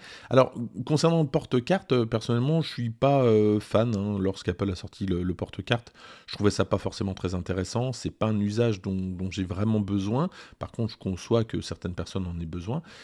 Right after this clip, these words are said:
Et alors, celui-ci, qui, ce qui m'a attiré, c'est qu'on pouvait justement le transformer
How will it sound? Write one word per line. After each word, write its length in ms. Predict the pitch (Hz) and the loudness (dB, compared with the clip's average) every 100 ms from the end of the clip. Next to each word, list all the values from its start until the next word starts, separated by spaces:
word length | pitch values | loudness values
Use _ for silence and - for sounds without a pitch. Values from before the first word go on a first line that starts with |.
| - - - | -20 -12 0
Et 280 | 120 131 - | 4 4 2
alors, 220 | 120 113 | 0 0
celui-ci, 420 | - 127 135 247 | -2 -4 -4 -8
qui, 840 | 247 147 117 110 110 107 95 65 - | -8 -4 -2 0 0 0 -2 -6 -10
ce 140 | - - | -12 -8
qui 100 | 123 | 0
m'a 120 | 123 | 0
attiré, 400 | 120 - 123 190 | 2 0 0 0
c'est 200 | - 160 | 0 -2
qu'on 280 | - 135 131 | -2 -2 -2
pouvait 280 | - 104 127 | -4 0 0
justement 460 | - - 95 117 | -2 -6 -2 0
le 160 | 107 117 | 0 0
transformer 640 | - 98 - 85 90 123 | -2 -8 -8 -6 -2 -2